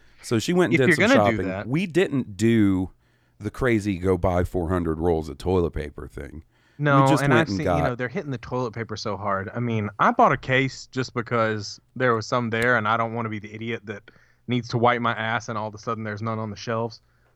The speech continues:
Speaker 2: Um, but I'm not buying cases, and I didn't buy multiple ca-, you know, I bought a pack of toilet paper 'cause, you know, I'm getting low, and I bought a pack of paper
Speaker 1: Right.
Speaker 2: towels 'cause, you know, I got one paper towel left in my spare, you know, like,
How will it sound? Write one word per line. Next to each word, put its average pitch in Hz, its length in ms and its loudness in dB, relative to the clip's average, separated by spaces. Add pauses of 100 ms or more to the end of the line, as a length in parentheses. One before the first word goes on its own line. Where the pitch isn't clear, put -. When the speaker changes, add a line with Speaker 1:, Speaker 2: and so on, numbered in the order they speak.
(140)
Speaker 2:
Um, 101 320 -4 (240)
but 156 180 0
I'm 156 180 6
not 123 220 4
buying 117 260 2
cases, 110 640 -10
and 127 100 -12
I 123 100 -6
didn't 127 200 -6
buy 110 140 -4
multiple 101 640 -12
ca-, 104 180 -14
you 123 120 -6
know, 120 80 0
I 117 200 2
bought 117 240 2
a 113 40 -2
pack 127 200 -2
of 131 80 -6
toilet 165 240 4
paper 127 240 0
'cause, 135 320 -2 (720)
you 113 100 -6
know, 110 260 -6 (160)
I'm 123 100 -10
getting 135 280 2
low, 107 260 4
and 107 100 2
I 110 40 2
bought 123 220 2
a 117 40 -4
pack 123 240 -2
of 107 100 -16
paper 123 260 -6
Speaker 1:
Right. 127 80 2 (100)
Speaker 2:
towels 120 120 -2
'cause, 117 380 -10 (220)
you 151 80 -8
know, 104 100 -4
I 113 100 2
got 117 220 0
one 123 220 -4
paper 127 240 -8
towel 139 280 0
left 120 260 -8
in 117 100 -8
my 117 200 -2
spare, 107 440 -4
you 101 100 -12
know, 107 120 -6
like, 98 180 -10